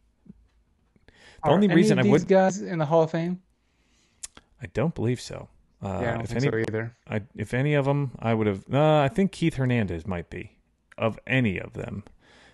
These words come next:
Speaker 1: Um, it does not look like it right here. M V P, five-time All-Star. Nope.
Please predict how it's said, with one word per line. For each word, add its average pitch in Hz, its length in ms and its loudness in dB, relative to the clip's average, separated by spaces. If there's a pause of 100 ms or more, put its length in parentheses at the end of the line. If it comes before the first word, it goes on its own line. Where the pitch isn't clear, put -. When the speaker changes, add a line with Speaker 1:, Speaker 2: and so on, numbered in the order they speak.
(160)
Speaker 1:
Um, - 640 -8 (1200)
it 98 80 0
does 110 200 2
not 123 220 4
look 117 220 0
like 90 200 -2
it - 220 -4
right 104 300 0
here. - 500 -2 (140)
M 110 160 4
V 110 140 2
P, 131 240 2
five-time 123 500 2
All-Star. 120 340 0
Nope. 110 300 2